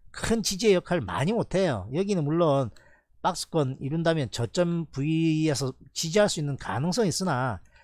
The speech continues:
우하락이기 때문에 안 좋습니다. 셀트리온 헬스케어도 안 좋다 그랬습니다. 깨지면 안 된다는 지점을 깨고 있어요. 그러니까 안 좋은 겁니다. 결론적으로. 자, 무슨 말인지 알아듣겠다. 추측 체크와 함께 일 번 눌러 예이야.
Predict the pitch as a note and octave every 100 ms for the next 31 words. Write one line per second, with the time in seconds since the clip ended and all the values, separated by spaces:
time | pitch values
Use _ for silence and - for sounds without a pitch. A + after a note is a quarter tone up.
0 | - - D3 F#3+ A3+ C3 C3+ D3 G#3+ A3+
1 | C3+ F2+ - F#2 - F3 F#3+ E3 G2 -
2 | _ - - F3+ E3+ E3+ D3+ - E3 D3
3 | E3+ - _ - A#2+ E3 F3+ C3+ - D3
4 | A#2+ G#2 B2+ - _ _ _ _ _ _
5 | _ _ A#3 A3 A3 - - C#3 A3+ A#3
6 | F3 C#3+ E3 D#3 B2+ G3+ C#4 G3 - C3+
7 | A#2 E3 G#2+ A#2 F3 E3 A2+ A2 G2 -
8 | - _ - C#3+ C#3 A#2+ G#2 F#2+ G2 -
9 | - - _ _ - - - - D3+ C#3+
10 | F#3 F#3 E3+ F#3 D3+ D#3+ C#3+ G#2+ - G3
11 | - - G3+ E3+ D3+ - G3+ F3 G#3 D#3
12 | G3 F#3+ D3 F#3 C#3+ C3 F2+